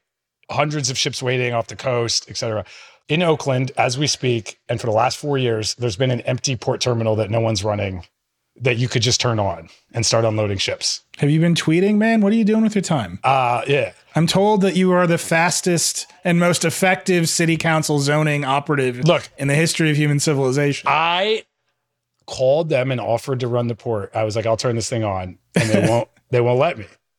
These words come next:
Speaker 1: Uh, now, I wasn't serious. I think it would be bad business, and I wasn't sure I really wanted to do it, but I was experimenting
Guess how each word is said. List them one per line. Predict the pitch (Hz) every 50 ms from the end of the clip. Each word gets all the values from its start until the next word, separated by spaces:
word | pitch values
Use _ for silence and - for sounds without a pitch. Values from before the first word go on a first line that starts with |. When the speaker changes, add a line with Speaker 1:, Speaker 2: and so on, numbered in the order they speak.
| _ - 131
Speaker 1:
Uh, | 123 117 113 113
now, | 131 147 139
I | 131 143 156
wasn't | 165 175 147 151 151 -
serious. | - 143 151 160 151
I | 143 143
think | 139 170
it | 151
would | 135
be | 123 127
bad | - 117 120 120 117 101
business, | 123 120 113 107 127 131 127 -
and | 123 117
I | 113
wasn't | 113 117 113 120 113 107
sure | - 120 120 113
I | 110
really | 107 113 113 113
wanted | 110 113 113 107 98
to | 107
do | 95 - 104 113
it, | 139 139 -
but | 120 110
I | 107 107
was | 107 104 - -
experimenting | - 107 - - - 113 107 107 110 107 - 120 117 117 120 113